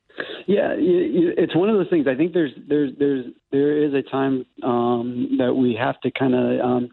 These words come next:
change a little bit. I think the biggest thing is that we're losing the, especially the younger fan base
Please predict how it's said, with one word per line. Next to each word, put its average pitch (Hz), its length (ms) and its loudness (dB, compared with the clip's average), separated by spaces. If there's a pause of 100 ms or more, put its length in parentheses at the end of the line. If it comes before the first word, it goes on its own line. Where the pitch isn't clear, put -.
change 139 240 0
a 107 60 -2
little 95 260 -4
bit. 90 200 -2 (300)
I 117 100 0
think 131 180 0
the 131 80 0
biggest 135 360 0
thing 135 200 2
is 98 100 -2
that 113 160 0
we're 117 120 0
losing 117 680 0
the, 110 320 2
especially 127 360 -2
the 117 80 0
younger 113 440 0
fan 117 240 0
base 95 200 -4